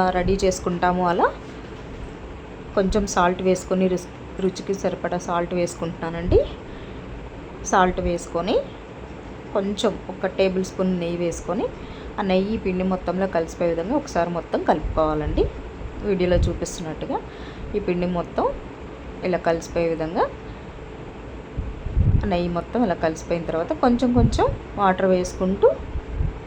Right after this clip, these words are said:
కొంచెం కొంచెం వేసుకోవాలండి.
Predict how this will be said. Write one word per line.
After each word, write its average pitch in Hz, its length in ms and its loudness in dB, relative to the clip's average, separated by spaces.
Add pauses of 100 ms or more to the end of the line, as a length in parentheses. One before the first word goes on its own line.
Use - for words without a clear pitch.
(1120)
కొంచెం 233 340 6
కొంచెం 208 280 2
వేసుకోవాలండి. 190 640 6